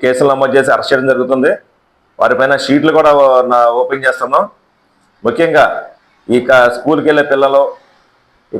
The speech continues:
కాలేజీకి వెళ్ళే పిల్లల దగ్గర, జనరల్ జ-, జ-, ఈ కూడల్లో, బస్ స్టాండ్ల దగ్గర కానీ యూ టీజింగ్ కానీ జరిగితే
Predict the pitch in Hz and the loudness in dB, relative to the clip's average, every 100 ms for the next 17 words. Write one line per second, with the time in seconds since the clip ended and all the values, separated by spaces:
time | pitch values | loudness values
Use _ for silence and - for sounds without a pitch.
0 | 123 131 143 135 143 143 139 135 135 135 | 2 2 2 0 0 0 0 0 2 2
1 | 131 131 120 110 123 127 123 120 120 113 | 2 0 -4 -6 -6 -6 -6 0 0 0
2 | 120 117 113 117 120 123 127 135 127 123 | 0 0 0 -4 -8 -4 -2 0 0 0
3 | - _ _ 101 113 135 131 127 123 123 | -4 _ _ -6 -4 -2 -2 -2 0 0
4 | 120 120 117 127 120 123 123 127 117 117 | 0 -2 -2 -4 -4 -6 -6 -4 -4 -4
5 | 127 | -2